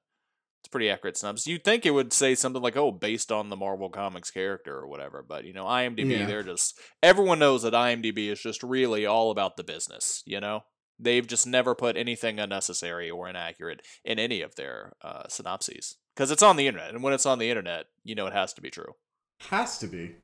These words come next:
Speaker 1: Has to be. But what is true is this list of the cast and crew that we also got from I M D B. So, it's directed by Patrick Archibald.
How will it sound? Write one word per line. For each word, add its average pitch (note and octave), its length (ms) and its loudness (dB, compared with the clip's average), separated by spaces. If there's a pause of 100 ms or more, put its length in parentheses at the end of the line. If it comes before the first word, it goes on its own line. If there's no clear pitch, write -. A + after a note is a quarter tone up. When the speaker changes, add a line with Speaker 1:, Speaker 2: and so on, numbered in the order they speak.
(340)
Speaker 1:
Has E3+ 220 -2
to - 80 -12
be. - 120 -12 (840)
But D#3 200 8
what C#3+ 160 6
is B3+ 240 8
true - 400 -8 (680)
is B2 140 0
this C#3 220 4
list D3 300 6
of B2 80 4
the A2+ 80 0
cast G#2+ 400 4
and G#2 100 -12
crew E2+ 280 -8 (440)
that E3+ 180 8
we C#4+ 140 4
also A#3 340 6
got - 280 -10 (260)
from G#2 160 -2
I F2+ 140 -4
M E2+ 140 -10
D D#2+ 100 -12
B. C#2 200 -12
So, C3+ 380 4
it's A#2 160 0
directed D3+ 440 2
by A2 420 6
Patrick C#3+ 480 4
Archibald. F#2+ 680 0